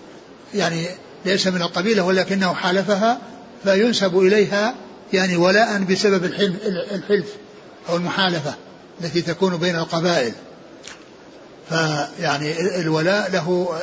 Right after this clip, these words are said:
يعني، أنواع، يكون مولى من أعلى ومولى من أسفل، يعني، المعتق، يعني، يكون مولى من أعلى، والم-، والمعتق مولى من أسفل، ويكون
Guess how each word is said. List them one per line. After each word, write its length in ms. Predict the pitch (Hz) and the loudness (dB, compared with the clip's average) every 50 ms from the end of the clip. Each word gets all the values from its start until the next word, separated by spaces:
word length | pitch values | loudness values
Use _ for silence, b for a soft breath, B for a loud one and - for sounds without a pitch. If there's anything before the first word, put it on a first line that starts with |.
| 165 165 165 | -8 -8 -4
يعني، 340 | 180 175 156 165 160 170 156 | -2 -2 0 0 0 0 0
أنواع، 400 | 165 160 160 175 170 139 123 143 - - - - - - - - - - - | 0 2 2 2 2 2 0 -4 -10 -16 -18 -20 -20 -20 -20 -20 -20 -10 -8
يكون 280 | 165 151 - 180 180 175 | -8 -4 -2 0 0 0
مولى 360 | 170 180 202 202 190 180 170 | 2 2 2 2 2 2 0
من 140 | 165 170 175 | 0 -2 -2
أعلى 240 | 180 170 170 175 196 | -2 -2 0 0 2
ومولى 440 | 196 185 180 190 202 202 190 185 180 | 2 2 2 2 2 2 2 0 0
من 140 | 185 180 | 0 -2
أسفل، 320 | 170 160 - - - 139 104 - - - - - - - - - - - - - - - | -2 -2 -2 -4 -6 -8 -8 -10 -14 -20 -20 -20 -20 -20 -20 -20 -20 -20 -20 -20 -8 -4
يعني، 200 | 147 139 156 165 | -2 -2 -2 -2
المعتق، 480 | 160 165 175 190 165 175 - 185 208 208 - - - - - - - - - - - - | -2 -2 0 0 0 0 0 0 0 0 -4 -8 -18 -18 -20 -20 -20 -20 -20 -16 -8 -4
يعني، 220 | 175 160 156 185 | -2 -2 -2 -2
يكون 200 | 165 - 190 190 | -2 -2 0 0
مولى 280 | 190 196 196 185 180 175 | 2 2 2 2 2 0
من 120 | 175 175 | 0 -2
أعلى، 300 | 175 151 143 147 131 113 120 123 | -2 -2 -2 -4 -6 -8 -8 -6
والم-، 400 | 135 151 156 160 170 175 185 190 | -4 -4 -4 -4 -4 -4 -4 -2
والمعتق 600 | 175 170 165 165 190 185 - - 202 214 208 - | -2 -2 -2 -2 -2 -2 0 2 0 0 0 -2
مولى 500 | 156 156 170 180 180 175 175 190 202 240 269 - - - - - - - - 190 | -6 -2 0 2 4 4 4 2 2 0 -2 -6 -12 -18 -20 -20 -20 -14 -6 -4
من 140 | 180 190 | -2 0
أسفل، 360 | 175 170 160 - - 135 113 117 - - - - - - - - - - | 0 0 0 -2 -4 -6 -8 -10 -12 -16 -20 -20 -20 -20 -20 -20 -6 -2
ويكون 720 | 220 226 208 185 170 - 220 220 208 185 175 175 180 208 | 2 2 2 2 0 0 0 0 0 0 0 -2 -2 -2